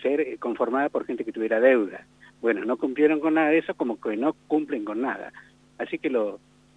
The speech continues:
lo que se está tratando de trabajar acá en el barrio, eh, tenemos el apoyo del intendente, que, bueno, de a poco está viendo cómo poder ayudarnos, porque al ser una, al barrio tener una administración de consorcio,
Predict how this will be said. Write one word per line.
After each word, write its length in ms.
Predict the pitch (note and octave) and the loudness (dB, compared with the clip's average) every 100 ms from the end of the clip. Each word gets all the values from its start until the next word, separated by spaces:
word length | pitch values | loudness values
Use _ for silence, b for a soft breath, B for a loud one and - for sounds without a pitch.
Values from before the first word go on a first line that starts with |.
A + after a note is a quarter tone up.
| _ | _
lo 120 | G#2 G2+ | -10 -10
que 100 | - | -10
se 120 | - | -14
está 220 | - D#3 | -2 0
tratando 400 | D3 C#3+ D3+ D3+ | 0 -4 -4 -2
de 100 | C3+ | -4
trabajar 420 | A#2 A#2+ - C3 | -4 -6 -6 -4
acá 220 | C3+ - | -4 -4
en 100 | C#3 | -4
el 100 | C#3 | -2
barrio, 440 | D#3 E3 D3 D#3+ F#3+ - _ _ | 0 0 2 -2 -2 -12 _ _
eh, 160 | G#2 G2+ | -8 -6
tenemos 320 | A2 B2 B2+ | -4 -4 -2
el 100 | B2+ | 0
apoyo 340 | A2 - C3+ B2 | 0 0 0 -2
del 140 | A2 | -2
intendente, 680 | A2 B2+ C3 E3 D3 D3 C#3+ | -2 -4 0 2 2 -2 -6
que, 460 | G#2+ G2+ F#2+ F#2 G#2 | -6 -8 -10 -10 -8
bueno, 220 | B2 G2+ | -8 -6
de 100 | G#2 | -8
a 60 | |
poco 540 | G#2 D#3 - B2+ A2 G2 _ b b _ _ _ _ - | -4 -4 -4 -6 -6 -8 _ b b _ _ _ _ -18
está 360 | - - B2+ | -18 2 4
viendo 420 | B2+ C#3 C#3+ C3 | 6 4 4 4
cómo 240 | A#2+ D3 C#3+ | 4 4 4
poder 240 | B2 C#3+ | 4 4
ayudarnos, 480 | C3+ C3+ C#3+ D3 D#3 - | 4 6 4 4 2 0
porque 320 | A#2 - A2+ | -2 2 0
al 120 | G#2 | 0
ser 180 | - E3 | 4 4
una, 460 | D#3+ C#3 B2+ A2 A2 | 4 2 0 -4 -6
al 500 | - A2 G#2+ G#2 G2+ | -4 -2 -2 -4 -4
barrio 360 | C3 D#3 E3 C#3+ | 0 2 2 0
tener 320 | B2 C#3 C3 | -2 -4 -4
una 340 | B2+ A#2 G#2+ | -4 -4 -4
administración 480 | G#2+ G#2 G2 G#2+ C#3 | -4 -4 -4 -6 -4
de 80 | C3+ | -4
consorcio, 680 | B2+ A#2+ D#3+ D3 - D#3 | -4 -2 -2 -2 -2 -4